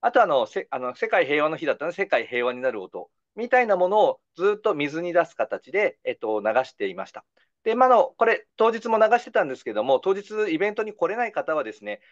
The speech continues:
日本全国でご自宅から同じ音をダーッと流す形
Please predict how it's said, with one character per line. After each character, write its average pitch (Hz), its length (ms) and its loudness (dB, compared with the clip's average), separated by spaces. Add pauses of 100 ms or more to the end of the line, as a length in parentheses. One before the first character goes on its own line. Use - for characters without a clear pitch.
(160)
日 180 100 -2
本 220 180 4
全 160 260 -2
国 127 240 0
で 120 80 2
ご 120 120 4
自 135 120 -8
宅 165 220 -4
か 165 100 0
ら 202 180 0
同 156 200 -4
じ 160 100 -6
音 170 240 -4
を 113 80 -6
ダ 156 180 -2
ー 185 80 -6
ッ - 40 -20
と 131 80 -12
流 135 260 -2
す - 80 -20
形 104 480 -10